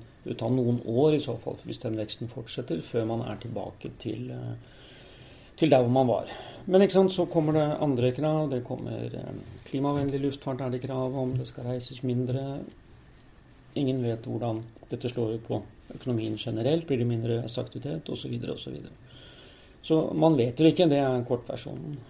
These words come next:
Eh, personlig, jeg var i Widerøe når, eh, finanskrisen slo til i to tusen og åtte,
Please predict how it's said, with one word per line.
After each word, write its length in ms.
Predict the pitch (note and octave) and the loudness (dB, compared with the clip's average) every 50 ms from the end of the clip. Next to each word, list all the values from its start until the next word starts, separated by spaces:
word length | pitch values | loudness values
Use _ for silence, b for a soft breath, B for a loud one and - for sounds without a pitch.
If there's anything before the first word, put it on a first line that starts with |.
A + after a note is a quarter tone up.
| - | -8
Eh, 340 | - D3 C3+ C3+ C3+ C3 C3 A#2+ - - - - _ - - - - - - - - - - - - - | -4 -2 -2 0 0 -2 -2 -4 -8 -14 -20 -20 _ -20 -20 -20 -20 -20 -20 -20 -16 -12 -12 -12 -4 0
personlig, 480 | E3 D3+ - C#3+ B2+ C3 D3 E3 E3 | 0 2 4 4 4 6 8 8 8
jeg 600 | D#3 D3 C#3+ C#3 C#3 C#3 C#3 C#3 C3+ C3 C3 C#3+ C#3 C3+ B2 A#2+ - - - - - - - - - - - - - | 6 6 4 2 2 0 -2 -2 -4 -6 -6 -8 -10 -12 -14 -16 -18 -20 -20 -20 -20 -20 -20 -20 -20 -20 -20 -16 -10
var 140 | - - B2+ | -6 -2 -2
i 60 | C3 | 0
Widerøe 400 | C3+ C3+ B2+ A2 A#2+ C3 C3+ C#3+ | 0 0 -2 0 0 0 0 2
når, 300 | C#3+ C3+ B2+ B2 B2 A#2+ B2+ | 2 2 2 2 2 2 0
eh, 460 | B2+ B2 B2 B2+ C3 C3 C3+ - - | 0 -2 -2 -4 -6 -8 -10 -12 -6
finanskrisen 640 | - D3 C3 A#2 A#2 A#2 - - - C3 - - D3+ C#3 | -4 0 0 0 0 0 -2 -2 -4 -2 -2 -2 -4 -4
slo 200 | - D3 C3 B2 | -2 -2 -4 -4
til 200 | - - B2 B2 | -4 -4 -2 -2
i 120 | B2+ B2+ | -2 -2
to 160 | B2 B2 C#3+ C3 | -4 -4 -6 -8
tusen 360 | A#2+ - C#3 A#2+ - - C#3 | -6 -6 -8 -8 -6 -6 -6
og 100 | - - - - | -6 -6 -6 -8
åtte, 300 | - - - - F3+ | -10 -6 -2 0 0